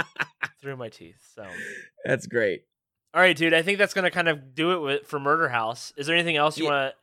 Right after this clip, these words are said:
Speaker 1: wanna, uh, mention about it?
Speaker 2: Yeah, pu-, uh, Public Combo, you made a great game.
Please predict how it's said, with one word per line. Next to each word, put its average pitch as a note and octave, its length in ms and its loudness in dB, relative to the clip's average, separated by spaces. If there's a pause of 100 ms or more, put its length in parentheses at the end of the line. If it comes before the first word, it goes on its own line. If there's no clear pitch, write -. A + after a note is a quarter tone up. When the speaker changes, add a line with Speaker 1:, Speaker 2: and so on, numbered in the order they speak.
Speaker 1:
wanna, D#3 160 -6
uh, D3+ 40 -6
mention C#3+ 280 -6
about E3 240 -2
it? F#3+ 100 -6 (600)
Speaker 2:
Yeah, A3+ 180 8
pu-, F#3+ 160 -2
uh, G#3 300 8
Public A3+ 260 6
Combo, A3+ 280 4
you G#3+ 120 2
made G#3 140 2
a G3 40 -2
great G3 280 2
game. G3+ 460 4